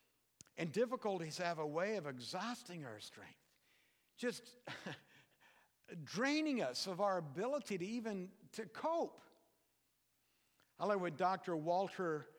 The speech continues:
Smithson, a psychiatrist and director of the Central Psychiatric Center of Cincinnati, Ohio, said. And he said, quote,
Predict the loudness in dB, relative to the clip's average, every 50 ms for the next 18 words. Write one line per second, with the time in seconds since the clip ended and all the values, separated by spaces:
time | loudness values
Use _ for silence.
0 | -20 -20 _ -18 -14 -14 -10 -4 -2 0 0 -2 -2 -8 -8 -6 -4 -4 -4 -4
1 | -6 -6 -2 0 2 2 0 0 -2 -2 -2 0 0 -2 -4 -4 -4 -4 -2 -4
2 | -4 -6 -6 -6 -6 -4 -2 0 -2 -2 -2 -4 -4 -4 -4 -6 -8 -10 -6 -6
3 | -4 -4 -4 -4 -4 -2 -2 -2 -2 -4 -8 -14 -16 -10 -8 -2 0 0 0 0
4 | -4 -6 -6 -2 -2 -2 -2 -2 -4 -6 -6 -6 -8 -12 -18 -16 -14 -12 -8 -6
5 | -4 -4 -2 -2 -2 -2 -4 -6 -8 -6 -4 -4 -4 -4 -8 -12 -10 -8 -6 -6
6 | -4 -2 -2 -2 -2 -2 0 0 0 0 0 -2 -4 -4 -4 -4 -6 -8 -8 -6
7 | -4 -4 -4 -6 -8 -10 -8 -8 -8 -8 -8 -10 -16 _ _ _ _ _ _ _
8 | _ _ _ _ _ _ _ _ _ -8 -6 -4 -4 -4 -4 -2 -2 -2 -2 -2
9 | -4 -4 -2 0 0 0 -2 -8 -16